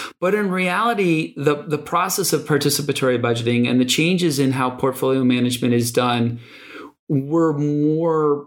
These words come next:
at times profound than I realized, because sometimes you become immune to your own, uh, y-, you don't think you're clever, but other people can call you clever. And so I remember going to companies who were new customers of ours,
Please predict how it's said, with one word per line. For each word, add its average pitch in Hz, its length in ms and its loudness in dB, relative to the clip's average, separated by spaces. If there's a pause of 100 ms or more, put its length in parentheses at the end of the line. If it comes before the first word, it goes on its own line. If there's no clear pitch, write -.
(140)
at 143 180 0
times 147 260 0
profound 139 520 0
than 131 280 2
I 131 120 -2
realized, 143 500 0
because 147 300 2 (280)
sometimes 185 520 0
you 156 160 2
become 151 340 -2
immune 143 380 2
to 156 140 -2
your 127 420 0
own, 143 640 0 (100)
uh, - 140 0 (180)
y-, 170 300 0 (180)
you 175 140 -2
don't 226 280 0
think 220 200 -4
you're 170 100 0
clever, 175 640 -2 (300)
but 160 160 0
other 180 220 0
people 165 300 0
can 143 180 -2
call 135 220 0
you 151 140 0
clever. 170 600 -2
And 143 140 -2
so 160 140 -2
I 160 80 0
remember 170 500 0
going 156 360 0
to 147 80 0
companies 143 540 0
who 147 100 0
were 135 160 2
new 147 220 2
customers 151 480 -2
of 123 100 -4
ours, 120 300 -2